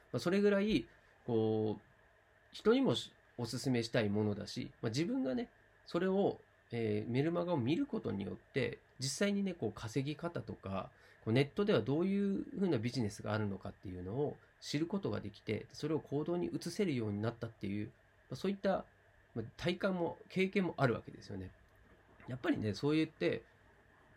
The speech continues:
レビューとかじゃなくて、どんどんそういう、こう、自分の信頼、信用、まあ、本当個人が個人に対してっていう、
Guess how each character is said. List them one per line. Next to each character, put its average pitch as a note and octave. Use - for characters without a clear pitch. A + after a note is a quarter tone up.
レ G#2+
ビ D3
ュ G3+
ー G#3
と G3+
か D#3+
じ B2
ゃ G#2
な G#2
く G2+
て、 B2+
ど G3
ん D#4+
ど A2
ん G2
そ C3+
う C3+
い C3
う、 -
こ -
う、 -
自 C3+
分 G#3
の F#3
信 D#3+
頼、 D3+
信 D3
用、 C#3+
ま A#2+
あ、 -
本 C#3+
当 C#3
個 B3
人 D#3
が B2+
個 D3+
人 B2
に G#2
対 G#2+
し G2+
て D3+
っ D3+
て -
い B2
う、 D3